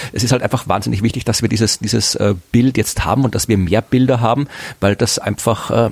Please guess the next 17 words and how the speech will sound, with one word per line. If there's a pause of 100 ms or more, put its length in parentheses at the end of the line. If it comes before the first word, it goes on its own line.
(160)
ja,
das,
das, (580)
das
wird,
äh, (520)
unser
Verständnis (160)
der
Astronomie,
der,
der
fundamentalen
Physik
halt (180)
wahnsinnig
voranbringen.